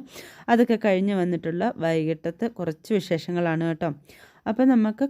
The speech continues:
കഥയൊന്നും പറഞ്ഞിരിക്കുന്നില്ല, നമുക്ക് നേരെ വീഡിയോയിലേക്ക് പോയി. ഇപ്പോൾ എല്ലായിടത്തും മഴയും കാര്യങ്ങളൊക്കെയാണല്ലേ. എല്ലാവരും കെയർഫുൾ ആയിട്ടിരിക്കാൻ, ആ, ശ്രദ്ധിക്കുക. കറണ്ടും കാര്യങ്ങളെല്ലാം ഇല്ല, അതൊക്കെ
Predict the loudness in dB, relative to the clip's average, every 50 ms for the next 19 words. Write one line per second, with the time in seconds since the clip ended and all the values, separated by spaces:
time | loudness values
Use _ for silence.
0 | -2 -2 -2 0 2 2 4 4 4 2 2 0 -2 -2 -2 -2 -2 -2 -4 -2
1 | -2 -2 -2 -2 -2 -2 -2 -4 -4 -4 -2 -2 -2 -2 -2 -2 -2 0 -2 -2
2 | 0 -2 -2 0 0 0 0 0 -4 -4 -2 -4 -4 -4 -4 -6 -4 -2 -2 -2
3 | 0 0 0 -2 -2 -4 -4 -2 -2 0 0 0 0 0 0 0 0 0 -2 0
4 | -2 -2 -2 -2 -4 -4 -6 -4 -6 -4 -2 -2 0 0 0 0 -2 -4 -12 -20
5 | -20 -20 _ -2 0 2 4 4 4 2 2 2 2 2 2 0 -2 -2 0 2
6 | 2 2 2 0 -2 -4 -4 -4 -4 -4 -4 -4 -4 -4 -2 0 0 0 -2 -2
7 | 0 0 0 0 0 -4 -2 -2 -2 -2 -2 -4 -6 -6 -6 -4 -4 -2 -2 -2
8 | -2 0 0 0 0 0 -2 -2 -2 -2 -2 -2 -2 -2 -2 -2 -2 0 0 -2
9 | -2 -4 -6 -6 -8 -8 -8 -8 -12